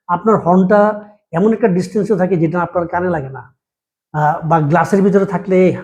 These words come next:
এসির ভিতরে থাকলে এই হর্নটা কিন্তু কানে লাগে না। এই হর্নটা মারাত্মকভাবে ক্ষতিগত হ-, ক্ষতিগ্রস্ত করে আমাদের আশেপাশের মানুষকে এবং পথচারীকে,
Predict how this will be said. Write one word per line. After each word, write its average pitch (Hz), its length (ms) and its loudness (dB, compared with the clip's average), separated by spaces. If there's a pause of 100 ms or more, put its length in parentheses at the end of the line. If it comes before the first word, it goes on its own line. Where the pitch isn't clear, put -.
(140)
এসির 185 260 0
ভিতরে 190 160 -2
থাকলে 185 240 -2
এই 165 60 2
হর্নটা 160 340 -2
কিন্তু 165 240 -6
কানে 160 180 -8
লাগে 139 220 -8
না। 131 100 -18 (460)
এই 165 100 0
হর্নটা 185 400 2
মারাত্মকভাবে 190 760 0
ক্ষতিগত 190 440 -2
হ-, 175 140 -4
ক্ষতিগ্রস্ত 180 680 -4
করে 180 400 -2 (360)
আমাদের 170 440 0
আশেপাশের 170 480 -6
মানুষকে 165 680 -6 (260)
এবং 165 340 0
পথচারীকে, 180 680 0